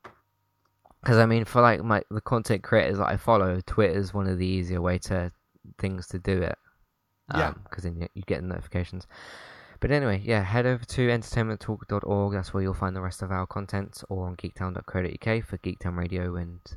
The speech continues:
Speaker 1: uh, all the other news there. Uh, you can follow us on Twitter at E Talk U K. Um, myself and Robert are doing our E three coverage this year. We've,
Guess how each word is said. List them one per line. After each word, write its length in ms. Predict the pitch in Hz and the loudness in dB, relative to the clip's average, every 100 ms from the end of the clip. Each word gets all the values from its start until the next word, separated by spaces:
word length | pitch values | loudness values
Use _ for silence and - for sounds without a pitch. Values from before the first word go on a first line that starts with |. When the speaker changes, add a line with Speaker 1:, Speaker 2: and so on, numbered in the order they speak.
| - | -8
Speaker 1:
uh, 180 | 90 87 | -6 -6
all 140 | - 92 | -4 -4
the 100 | 90 | -2
other 140 | 90 | -2
news 240 | 90 90 - | -4 -4 0
there. 220 | 127 135 _ - - - - _ _ _ - | 0 -2 _ -20 -20 -20 -20 _ _ _ 0
Uh, 340 | 107 107 104 | 2 4 4
you 100 | 107 | 2
can 140 | 110 117 | 0 -2
follow 260 | 131 123 | 2 4
us 280 | 117 107 113 | 4 2 0
on 100 | 113 | -6
Twitter 360 | - 117 - 113 | -4 -2 0 -2
at 220 | 101 98 - | 0 -4 -4
E 140 | 104 101 | -4 -4
Talk 280 | 101 - | -4 -6
U 100 | 101 | -6
K. 600 | 98 113 101 101 101 98 98 - | -2 2 4 4 2 -2 -6 -4
Um, 680 | 90 90 90 90 87 90 90 _ _ _ _ _ _ - - | 0 2 2 0 -4 -10 -14 _ _ _ _ _ _ -20 -8
myself 340 | 101 - 104 | -4 -2 -2
and 160 | 107 101 | 0 0
Robert 440 | 98 101 98 - - | 2 2 2 -2 -2
are 160 | 92 98 | 2 2
doing 360 | 101 98 95 98 | 2 0 0 0
our 220 | 95 92 - | 2 2 2
E 140 | 107 | -2
three 180 | - 110 | 0 0
coverage 640 | 113 104 107 104 101 - | 2 4 4 4 2 -6
this 240 | - 98 - | -2 -2 2
year. 360 | 101 98 101 | 4 4 4
We've, 440 | 95 92 90 90 | 2 0 0 -4